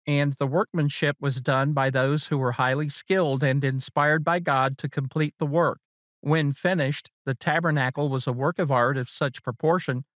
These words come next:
that it was completely foreign to the desert environment of the wilderness wandering. Although David and later Solomon wanted to build a temple to honor God, and the Lord allowed Solomon to perform that task,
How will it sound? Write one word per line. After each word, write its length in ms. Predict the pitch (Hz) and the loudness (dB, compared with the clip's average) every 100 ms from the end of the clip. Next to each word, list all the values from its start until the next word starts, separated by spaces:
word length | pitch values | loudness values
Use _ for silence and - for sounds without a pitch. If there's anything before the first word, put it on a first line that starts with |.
| _ - | _ -4
that 120 | 139 | 0
it 80 | 135 | 0
was 160 | 143 139 | 0 -2
completely 580 | - 127 170 180 185 170 | -4 -2 0 0 0 -2
foreign 540 | - 165 151 120 131 | 0 0 2 2 -2
to 120 | 147 | -2
the 120 | 131 | -4
desert 420 | 120 135 139 156 170 | -2 0 0 0 0
environment 720 | 175 165 170 165 131 131 - | 0 2 2 2 2 -2 -2
of 140 | 131 | -2
the 80 | 131 | -2
wilderness 560 | 143 185 143 120 127 - | 0 0 0 -2 -4 -2
wandering. 520 | 139 139 123 104 135 _ _ _ - | 0 0 -2 -6 -10 _ _ _ -4
Although 400 | 151 156 160 165 | 2 4 4 2
David 560 | 131 156 170 160 131 160 | 0 0 2 2 0 0
and 260 | 143 143 | 0 0
later 320 | 143 143 135 131 | 0 0 0 -2
Solomon 600 | - 156 165 143 127 120 | 0 2 2 2 0 0
wanted 340 | 143 160 143 | 0 0 0
to 80 | 131 | -4
build 300 | 117 151 151 | -2 0 0
a 100 | 123 - | -2 -2
temple 400 | 170 170 131 120 | -2 -2 -2 -2
to 100 | 127 - | -4 0
honor 260 | 143 202 151 | 2 2 0
God, 400 | 117 104 113 143 _ _ _ _ | 2 2 2 -2 _ _ _ _
and 320 | 139 143 151 151 | -2 0 0 0
the 180 | 147 | 0
Lord 300 | 139 147 143 | 2 2 2
allowed 420 | 135 127 139 156 143 | 2 0 2 0 -2
Solomon 520 | - 147 143 139 135 | 0 2 4 2 0
to 100 | 117 | -4
perform 540 | 120 131 - 156 147 | -8 -10 -2 0 2
that 220 | 139 127 - | 0 0 -4
task, 460 | - 180 143 143 | -2 0 0 -2